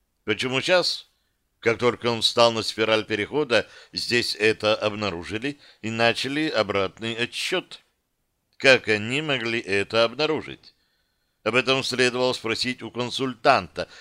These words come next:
но спрашивать Алексей не стал. От него ждали ответы, а не вопросы. «С прибытием, Алексей Владимирович!» Шеф отдела, нестареющий габаритный полковник Степан Бибик, указал на кресло в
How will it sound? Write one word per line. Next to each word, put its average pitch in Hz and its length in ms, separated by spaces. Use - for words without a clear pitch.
но 160 240
спрашивать 135 580
Алексей 104 340
не 120 140
стал. 170 440
От - 160
него 180 240
ждали 110 640
ответы, 143 600
а 76 80
не 80 80
вопросы. 160 640
«С - 140
прибытием, 160 920
Алексей 117 500
Владимирович!» 82 960
Шеф 143 260
отдела, 117 520
нестареющий 110 760
габаритный 107 640
полковник 110 560
Степан 107 500
Бибик, 98 460
указал 117 500
на 110 120
кресло 123 520
в - 160